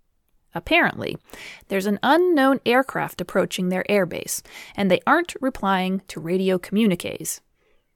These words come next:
The two jets from before were being sent to intercept this other aircraft. In the air, they finally get a visual on the bogey, and the jets start to do rolls,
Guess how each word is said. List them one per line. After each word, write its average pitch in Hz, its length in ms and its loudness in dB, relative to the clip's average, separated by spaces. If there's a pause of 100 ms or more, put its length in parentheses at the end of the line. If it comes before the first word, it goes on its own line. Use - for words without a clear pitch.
(560)
The 208 100 -4
two 370 320 4
jets - 320 0
from 208 220 0
before 175 580 -2
were 170 120 -2
being 180 220 0
sent - 460 -2 (140)
to - 100 -2
intercept 208 640 2
this 175 220 0
other 151 300 -6
aircraft. - 680 -8 (600)
In 294 200 6
the 330 160 4
air, - 380 4 (140)
they - 140 -4
finally 392 420 2
get 302 160 4
a 285 80 8
visual 220 500 6
on 165 380 -2
the 185 220 2
bogey, 170 500 -2 (460)
and 208 80 4
the 202 80 4
jets - 360 0 (140)
start 247 380 0
to 247 80 2
do 220 160 2
rolls, 202 680 4